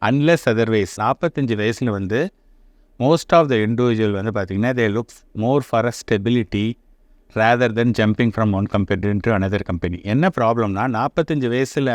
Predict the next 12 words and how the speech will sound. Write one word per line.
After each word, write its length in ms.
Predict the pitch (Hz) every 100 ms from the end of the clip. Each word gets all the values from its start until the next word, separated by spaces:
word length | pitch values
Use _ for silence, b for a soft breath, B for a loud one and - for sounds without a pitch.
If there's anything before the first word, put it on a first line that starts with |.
| 104
ஆளுங்களுக்கு 640 | 101 104 98 95 - 160 - _ _ _ _ _ 113
ஜாப் 320 | 135 170 196
ஆப்பர்ச்சுனிட்டி 640 | 156 120 120 - 107 131
ரொம்ப 260 | 113 98 107 -
கம்மி. 200 | 92 92 - -
Because 220 | 107 156 -
already 380 | 107 131 143 156
அவங்க 240 | 151 123
வந்து 260 | 113 110 151
ஒரு 180 | 131 110
லெவல் 320 | 107 117 139
வந்திருப்பாங்க, 580 | 110 110 - 98 92